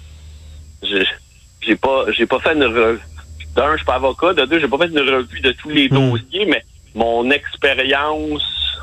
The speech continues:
Speaker 1: tu sais, des vingt-cinq et plus dernières années, là,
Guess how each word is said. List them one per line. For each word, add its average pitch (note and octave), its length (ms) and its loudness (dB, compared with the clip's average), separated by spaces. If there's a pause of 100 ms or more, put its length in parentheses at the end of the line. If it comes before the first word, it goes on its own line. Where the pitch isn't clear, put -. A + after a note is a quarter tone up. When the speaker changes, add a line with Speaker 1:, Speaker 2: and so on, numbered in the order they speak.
(140)
Speaker 1:
tu - 140 -16
sais, B2+ 120 4
des A2+ 200 4
vingt-cinq B2+ 640 0
et A2+ 140 2
plus C3 320 0
dernières A#2 540 0
années, B2 340 0
là, E3 160 2